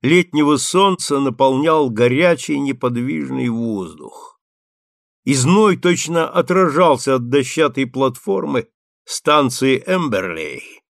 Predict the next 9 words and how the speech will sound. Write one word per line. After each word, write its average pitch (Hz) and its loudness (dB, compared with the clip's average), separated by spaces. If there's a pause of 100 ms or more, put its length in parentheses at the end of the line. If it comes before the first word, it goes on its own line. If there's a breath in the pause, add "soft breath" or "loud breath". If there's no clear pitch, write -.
(140)
обжигая 151 2
подошвы 185 0
медленно 170 0
и 135 -2
терпеливо 139 -4
расхаживающего 127 -4
по 104 -8
ней 101 -6
человека. - -12